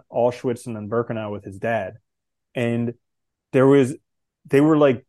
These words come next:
trying to survive together. And, uh, there was a moment when they were basically being, like, force marched out of, uh, you know,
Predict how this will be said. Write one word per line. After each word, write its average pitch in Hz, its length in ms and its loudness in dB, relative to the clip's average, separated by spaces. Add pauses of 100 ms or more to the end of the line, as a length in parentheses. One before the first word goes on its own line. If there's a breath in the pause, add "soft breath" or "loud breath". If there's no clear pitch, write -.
trying 156 500 -6
to 120 420 -2
survive 113 580 -2
together. 110 580 -4 (800)
And, 113 460 -4
uh, 113 340 2 (560)
there 143 140 0
was 143 140 0
a 147 60 0
moment 165 400 -2
when 139 180 -4
they 135 100 0
were 123 340 -2 (880)
basically 147 420 -2
being, 120 340 -6
like, 107 320 -8 (520)
force 151 380 0
marched 127 420 0
out 131 200 0
of, 123 200 -2 (420)
uh, - 140 -16
you 160 120 -2
know, 104 260 -8